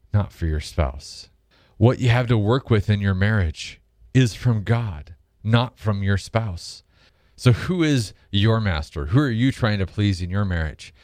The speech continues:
Is it your spouse or is it God? The bottom line of this is that God has given you and I this amazing deposit of love,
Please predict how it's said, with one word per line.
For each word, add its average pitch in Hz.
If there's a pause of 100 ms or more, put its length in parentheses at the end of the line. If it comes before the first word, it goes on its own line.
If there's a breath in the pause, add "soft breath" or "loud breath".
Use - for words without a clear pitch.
(360 soft breath)
Is 101
it 107
your 92
spouse - (680)
or 101
is 107
it 107
God? 101 (800)
The 98
bottom 120
line 107
of 95
this 85
is 90
that 92
God 101
has 110
given 95
you 104
and 101
I 78
this 78
amazing 90
deposit 98
of 82
love, 78